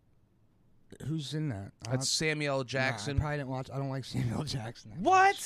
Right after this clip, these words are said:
Speaker 1: much. <clears throat> Yeah. He's kind of
Speaker 2: That's,
Speaker 1: annoying.
Speaker 2: that, if
Speaker 1: I'm
Speaker 2: you
Speaker 1: sure it's a
Speaker 2: haven't,
Speaker 1: good movie.
Speaker 2: if you haven't watched it, it's, it's, it's, um,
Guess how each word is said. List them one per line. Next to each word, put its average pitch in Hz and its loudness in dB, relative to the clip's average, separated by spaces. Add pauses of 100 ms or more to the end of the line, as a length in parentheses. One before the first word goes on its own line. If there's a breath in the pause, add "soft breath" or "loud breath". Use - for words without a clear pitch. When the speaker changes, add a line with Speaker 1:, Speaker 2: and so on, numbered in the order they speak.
(140)
Speaker 1:
much. - -
<clears throat> 185 2
Yeah. 147 -2 (400)
He's 151 -8
kind 156 0
of 139 0
Speaker 2:
That's, 151 2
Speaker 1:
annoying. - -8
Speaker 2:
that, 220 6
if 202 4
Speaker 1:
I'm 226 0
Speaker 2:
you 185 0
Speaker 1:
sure 214 6
it's 208 2
a 208 2
Speaker 2:
haven't, 180 -4
Speaker 1:
good 202 2
movie. 143 -4
Speaker 2:
if 143 -2
you 185 2
haven't 185 -2
watched 151 0
it, 147 -4
it's, 151 -2
it's, - -8
it's, 147 0
um, 127 0